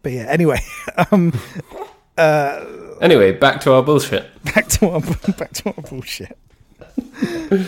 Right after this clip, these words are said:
Speaker 1: Um,
Speaker 2: Who's the, who's the dad?
Speaker 1: Who's the dad? Um, oh.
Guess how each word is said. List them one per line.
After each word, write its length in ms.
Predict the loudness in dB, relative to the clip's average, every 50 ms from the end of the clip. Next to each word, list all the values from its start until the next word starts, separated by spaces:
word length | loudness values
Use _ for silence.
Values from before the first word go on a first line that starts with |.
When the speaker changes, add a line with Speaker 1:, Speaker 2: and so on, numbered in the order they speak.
| -4 -4
Speaker 1:
Um, 320 | -4 -2 -2 -2 -2 -4 -6 -8 -14 -20 -2 2
Speaker 2:
Who's 220 | 4 4 4 2 0
the, 60 | 0
who's 200 | 0 2 2 2
the 80 | 0 2
dad? 380 | 2 4 4 4 2 -2 -6 -12 -18 _ _ _ _ _ _ _ _ _ _ _ _ _ _ _ _ _ _ _ _ -6
Speaker 1:
Who's 180 | -4 -4 -2
the 120 | -2 -4 -2
dad? 420 | -2 -4 -4 -6 -8 -10 -14 -16 -20 _ _ _ _ _ _ -12
Um, 680 | -10 -10 -8 -8 -8 -8 -8 -8 -6 -6 -8 -8 -10 _ _ _ _ _ _ _ _ _ _ -10
oh. 600 | -6 -4 -4 -4 -4 -4 -4 -6 -6 -8 -10 -14